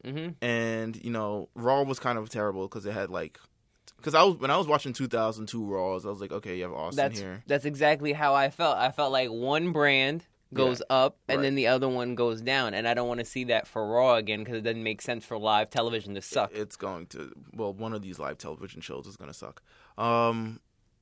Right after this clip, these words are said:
Speaker 2: but the first initial draft, I was like, "Oh, this is intriguing." So, you know,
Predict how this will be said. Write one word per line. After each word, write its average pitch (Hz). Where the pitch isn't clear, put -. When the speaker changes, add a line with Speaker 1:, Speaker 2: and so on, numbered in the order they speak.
Speaker 2:
but 139
the 127
first 165
initial 147
draft, 113
I 190
was 302
like, 330
"Oh, 392
this -
is 175
intriguing." 127
So, 135
you 143
know, 117